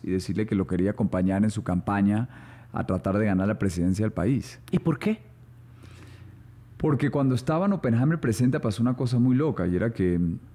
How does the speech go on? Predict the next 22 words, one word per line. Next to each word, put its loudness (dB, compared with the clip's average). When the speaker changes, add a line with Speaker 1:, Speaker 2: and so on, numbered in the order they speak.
Speaker 1:
eh, 0
el -2
entonces 2
presidente 2
Gonzalo 0
Sánchez 0
de 2
Lozada, 0
que -4
era 0
un 2
hombre 2
que 0
era -2
muy, 2
con 2
mucha 2
experiencia, 0
ya 2
había 2
sido 0
presidente, 0